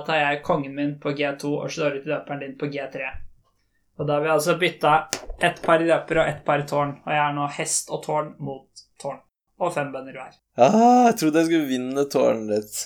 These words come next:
Speaker 2: men du måtte jo ikke ta løperen tilbake med en gang.
Speaker 1: Ja, det var, jeg tror jeg bare hadde det en, en måte, ja.
Speaker 2: <laughs> Jeg har en bonde på G fem. Nei, det er jo ganske håpløst, da. Dum hesten din, da. <laughs> Ah,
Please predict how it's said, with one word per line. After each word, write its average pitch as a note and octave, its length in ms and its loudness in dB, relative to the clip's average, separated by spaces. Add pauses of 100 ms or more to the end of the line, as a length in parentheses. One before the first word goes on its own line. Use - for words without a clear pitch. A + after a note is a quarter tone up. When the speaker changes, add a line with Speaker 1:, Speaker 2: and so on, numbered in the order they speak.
Speaker 2:
men B2 180 -6
du A#2+ 80 -4
måtte A#2 240 -4
jo B2 60 -8
ikke B2 120 -6
ta A2+ 140 4
løperen G#2+ 340 0
tilbake A2+ 300 -2
med G#2 120 -4
en G#2 120 -6
gang. G#2+ 160 -8 (180)
Speaker 1:
Ja, F3+ 200 4 (360)
det E3 220 4 (140)
var, D#3+ 280 0
jeg E3+ 300 0
tror F3+ 160 4
jeg G#3 120 4
bare G#3 200 2
hadde E3+ 160 0
det D#3+ 180 0
en, D3+ 280 -2 (640)
en D#3+ 160 -2
måte, D3 240 -4
ja. D3+ 120 -2 (540)
Speaker 2:
<laughs> - 920 2 (1160)
Jeg A#2+ 180 2
har D3+ 140 6
en D3+ 140 -4
bonde A#2+ 360 -8
på B2 80 -10
G A2+ 240 -4
fem. D3 380 -10 (1040)
Nei, A#2 180 2
det B2 80 4
er C3 60 6
jo C3 80 4
ganske B2+ 240 0
håpløst, B2+ 340 -2
da. C3+ 80 2 (880)
Dum B2+ 200 -14
hesten - 600 -10
din, A2 160 -6
da. - 140 -12
<laughs> - 40 -20 (480)
Ah, C3 640 8